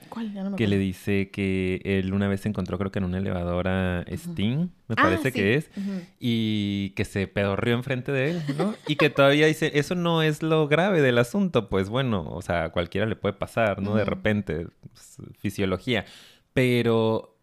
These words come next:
Speaker 2: o sea, se me quedó viendo fijamente y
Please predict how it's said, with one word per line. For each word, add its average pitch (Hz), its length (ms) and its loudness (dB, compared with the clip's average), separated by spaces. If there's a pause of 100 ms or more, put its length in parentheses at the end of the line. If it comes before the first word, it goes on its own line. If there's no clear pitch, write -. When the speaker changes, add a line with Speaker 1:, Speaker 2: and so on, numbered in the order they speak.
(300)
Speaker 2:
o 117 60 -8
sea, 120 160 -2
se 120 120 -8
me 117 120 -4
quedó 104 240 0
viendo 123 360 -4
fijamente 123 760 -4
y 131 100 -6